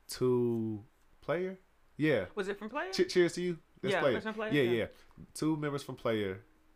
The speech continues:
Speaker 1: they create Drew Hill now.
Speaker 2: Didn't Woody, like, go into gospel music or something like that?
Speaker 1: Oh, did he?
Speaker 2: I feel like I remember that, like, when he left the group, he went into gospel music. Um,
Speaker 1: I'm gonna have to listen to that. K, K, that boy can sing.
Speaker 2: I u-, I used to keep up with them.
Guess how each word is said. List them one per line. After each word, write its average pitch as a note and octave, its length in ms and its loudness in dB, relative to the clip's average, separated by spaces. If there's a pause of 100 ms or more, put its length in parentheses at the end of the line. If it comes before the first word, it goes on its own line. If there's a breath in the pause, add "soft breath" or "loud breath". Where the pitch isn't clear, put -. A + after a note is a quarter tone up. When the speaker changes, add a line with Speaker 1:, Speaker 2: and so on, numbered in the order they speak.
(180)
Speaker 1:
they A2 240 0
create G2 600 -6 (180)
Drew G2 180 -6
Hill F#2+ 260 -4
now. E2 200 -10 (680 soft breath)
Speaker 2:
Didn't D#4 280 -2
Woody, G#3+ 260 -2
like, E3 320 -2
go F3+ 140 0
into E3 160 -6
gospel C#3 340 0
music A#3+ 340 -6
or A#3+ 60 -8
something B3+ 320 -6
like B3+ 200 -6
that? C4 280 -6
Speaker 1:
Oh, G#2+ 120 -4
did C#3+ 160 -6
he? - 60 -20 (560)
Speaker 2:
I C4+ 60 -4
feel A4 180 -6
like C4 200 0
I G#3 60 0
remember F#3+ 360 0
that, D#3+ 60 0
like, D#3 120 0
when E3+ 100 -6
he F#3+ 60 -6
left E3+ 180 -4
the E3 40 -12
group, D#3+ 220 -10
he E3 80 -12
went D#3 160 -6
into C#3+ 240 -8
gospel C#3 340 -4
music. A2 460 -14 (440 soft breath)
Um, C#3+ 100 -2
Speaker 1:
I'm C3+ 400 0
gonna E3 100 -8
have D#3 100 -6
to B2+ 60 -8
listen C3 260 -10
to F2 60 -8
that. D#2+ 100 -10
K, G#2 300 -6
K, A2 100 -6
that E3+ 100 -2
boy C#3 120 0
can D#2+ 80 -8
sing. F2+ 180 -10 (480 loud breath)
Speaker 2:
I F#3+ 60 6
u-, E4+ 180 2
I G3+ 60 4
used D#4 220 0
to G4 60 -2
keep G3 220 -8
up D3 140 -2
with C#3 160 -8
them. C#3 420 -4